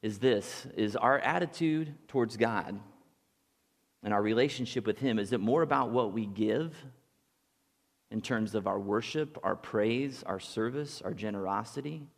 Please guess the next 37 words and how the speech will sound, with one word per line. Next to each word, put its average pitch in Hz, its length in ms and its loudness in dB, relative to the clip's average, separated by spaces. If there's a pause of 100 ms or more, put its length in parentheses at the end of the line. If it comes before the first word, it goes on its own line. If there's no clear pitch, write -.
(1600)
Or 110 160 2
is 110 100 0
our 117 140 4
attitude 123 420 0
or - 20 0
perspective 113 520 -2
more 110 160 2
about 104 280 2
what 98 140 0
we're 104 120 -2
wanting 107 320 -2
to 117 120 -6
get 110 320 0
from 98 240 -6
God 87 340 -4 (800)
in 107 100 -6
terms 107 280 -4
of 101 80 -6
His 98 180 -6
blessings 113 800 -2
or 90 80 -6
His 101 220 -4
answered 104 420 -6
prayers 110 600 -2 (320)
or 101 200 2
this 101 160 0
self-satisfaction 107 1200 0
that 107 120 -2
we 104 140 -4
get 104 260 0
from 101 320 -6 (460)
feeling 110 260 0
like 104 260 -4
we're 107 180 2
a 107 40 0
good 104 260 0
person? 113 520 -2